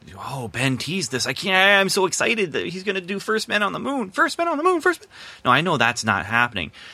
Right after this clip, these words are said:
But, um, I tease it too many times to go and edit those references out.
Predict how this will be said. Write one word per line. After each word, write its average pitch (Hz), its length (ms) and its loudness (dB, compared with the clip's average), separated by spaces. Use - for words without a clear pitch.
But, 127 320 2
um, 113 420 2
I 131 180 0
tease 226 280 0
it 208 100 2
too 185 120 2
many 170 140 2
times 147 300 0
to 135 60 -2
go 127 240 4
and 117 200 0
edit 120 280 2
those 214 180 0
references 92 560 -2
out. 98 320 2